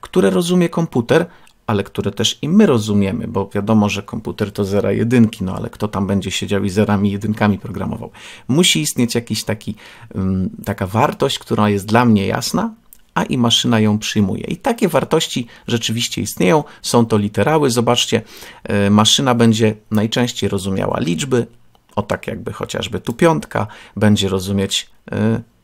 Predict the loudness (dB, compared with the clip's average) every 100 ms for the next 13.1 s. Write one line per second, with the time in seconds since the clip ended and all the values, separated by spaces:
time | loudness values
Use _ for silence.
0 | -10 -6 -4 0 0 0 -2 -4 -6 0
1 | 2 2 2 0 2 2 2 0 -2 -2
2 | -2 -2 -2 2 4 4 2 0 0 -2
3 | 0 0 -2 -8 -20 -20 -4 -2 2 0
4 | 0 -2 -2 0 2 4 6 6 4 2
5 | -2 -2 _ -4 -4 -2 2 2 2 2
6 | 2 0 0 -2 -2 0 2 0 0 -2
7 | -2 -2 -4 -4 -14 -12 -4 0 0 0
8 | -2 2 2 2 -2 -12 -6 -4 -2 0
9 | 2 0 -4 -10 0 2 4 2 2 -2
10 | -2 0 0 0 -4 _ _ _ 0 2
11 | 2 -2 -10 -10 _ _ -20 _ _ -6
12 | 0 2 2 2 0 -2 -4 -2 -2 -4